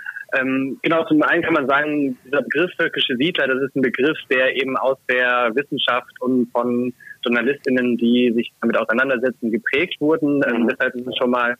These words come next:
Speaker 1: immer gar nicht so leicht, das konkret zu umreißen, welche Akteure gehören jetzt dazu, weil sich eben niemand aus der rechten Szene selbst als völkischen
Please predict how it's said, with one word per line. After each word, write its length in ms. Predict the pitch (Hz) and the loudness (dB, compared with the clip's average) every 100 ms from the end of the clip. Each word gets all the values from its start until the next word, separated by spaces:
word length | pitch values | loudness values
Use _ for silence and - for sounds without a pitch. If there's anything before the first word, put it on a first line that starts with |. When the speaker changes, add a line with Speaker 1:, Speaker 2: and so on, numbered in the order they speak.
| - - - | -10 -20 -6
Speaker 1:
immer 220 | 135 139 | 0 2
gar 180 | 135 135 | 2 0
nicht 140 | 143 | 0
so 60 | 147 | 0
leicht, 480 | 127 127 135 139 139 - | 2 2 2 0 -2 -4
das 120 | 131 - | -4 -4
konkret 680 | - 131 117 - 131 135 127 - | -6 -4 -2 -2 2 2 0 -2
zu 100 | 143 | 0
umreißen, 880 | 123 117 120 135 135 131 131 131 - - - | 2 2 0 -2 -2 -2 -2 -2 -10 -20 -12
welche 360 | 117 120 123 143 | -4 -2 0 0
Akteure 540 | 123 - 139 143 131 | 0 -2 0 2 2
gehören 340 | 113 113 127 131 | 0 0 0 0
jetzt 160 | 127 - | -2 -2
dazu, 460 | 123 - - 147 127 | -4 -2 -2 0 2
weil 260 | 127 123 | 2 0
sich 180 | 120 120 - | 0 -4 -2
eben 340 | - 117 113 | -2 -2 0
niemand 280 | 117 135 127 | 2 2 2
aus 120 | 117 - | 0 0
der 120 | 117 | -2
rechten 240 | 120 120 | -2 -4
Szene 340 | - 120 117 104 | 0 0 0 0
selbst 360 | 113 120 117 _ _ - - - | 0 0 -2 _ _ -20 -16 -8
als 240 | - 117 117 - | 0 0 0 -2
völkischen 680 | 123 117 113 117 113 110 | -2 0 -2 0 -2 -2